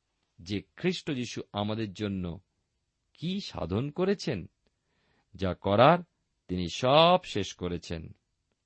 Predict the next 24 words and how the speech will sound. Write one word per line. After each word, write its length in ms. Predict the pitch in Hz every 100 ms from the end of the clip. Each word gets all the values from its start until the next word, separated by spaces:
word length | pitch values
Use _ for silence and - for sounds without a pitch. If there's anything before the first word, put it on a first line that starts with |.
| _ _ _ _ _ _ -
আমাদের 380 | 151 214 285
করণীয় 520 | 269 220 226 226 226 208
নেই, 340 | 165 92 85 -
শুধু 300 | - 101 98 -
আমাদেরকে 640 | 107 107 107 90 98 85 - _ _ _
বিশ্বাসে 720 | - 90 - - 123 - 85 82 _ _ _ _ _ -
তা 120 | 90
স্বীকার 380 | 87 113 104 98
ও 40 |
গ্রহণ 380 | 95 107 110 185
করতে 360 | 196 220 - 226
হবে। 300 | 220 190 123 - _ _ _ _ _ _ _ _ _
সেইটি 360 | - 180 190 208
হচ্ছে 380 | 123 - 95 78 _ _ _ 87
গুরুত্বপূর্ণ 640 | 104 101 - 104 135 156
বিষয়। 420 | 175 214 220 113 - _ _ _ _ _ _ _ _ _ -
প্রভু 200 | 202 233
যীশু 200 | 214 202
খ্রিস্ট 340 | 175 165 - 135 - _ _ _ _ _ _ _ -
যে 160 | 101 104
মৃত্যুবরণ 760 | 107 165 _ 165 131 113 175
করেছেন, 380 | 170 120 110 107
তা 200 | 117 110
এক 120 | -